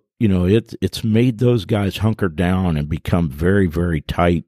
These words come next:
operators. You know, the, the cow-calf operator, you know, it, uh, because of where our input costs are today and fuel and feed or fertilizer and labor and just,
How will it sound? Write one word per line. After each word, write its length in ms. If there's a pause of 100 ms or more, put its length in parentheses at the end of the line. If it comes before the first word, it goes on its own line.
operators. 880
You 100
know, 220
the, 300 (600)
the 80
cow-calf 680
operator, 800 (260)
you 100
know, 200
it, 280
uh, 180
because 440
of 180
where 200
our 120
input 440
costs 400
are 160
today 640
and 180 (720)
fuel 520
and 120
feed 340
or 180
fertilizer 760
and 160
labor 520
and 160
just, 240